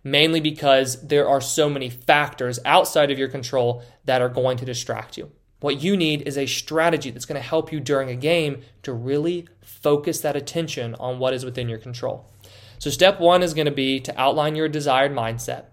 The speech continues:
Step two is to identify physical factors that are in your control. And step three is to let go and refocus. So step number one is to outline your desired mindset.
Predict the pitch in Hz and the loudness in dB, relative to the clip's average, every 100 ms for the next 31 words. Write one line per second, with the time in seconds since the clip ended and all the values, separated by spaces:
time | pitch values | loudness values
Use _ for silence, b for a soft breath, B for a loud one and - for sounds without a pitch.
0 | _ - 143 135 - 156 156 151 139 127 | _ -2 0 0 0 2 2 2 2 2
1 | 139 143 135 127 127 151 151 151 - 131 | 0 -2 2 0 0 -4 -4 -4 0 2
2 | 127 - 143 131 127 127 139 139 131 131 | 2 -2 -6 -2 0 0 -2 -4 -8 -10
3 | - 117 117 - _ - 139 - 143 - | -6 -6 -6 -12 _ -14 -4 2 2 0
4 | 143 147 147 135 135 139 131 123 123 123 | 0 0 0 2 4 4 4 2 2 -4
5 | 123 117 120 120 113 - - - 139 175 | -8 -6 -6 -8 -10 -12 -12 -6 2 4
6 | 180 214 214 165 139 139 135 123 - 135 | 6 4 4 6 6 4 2 -2 0 2
7 | 143 151 147 147 139 131 123 113 117 117 | 2 2 2 -2 -4 -4 -2 0 -2 -6
8 | 113 117 - - | -8 -8 -8 -10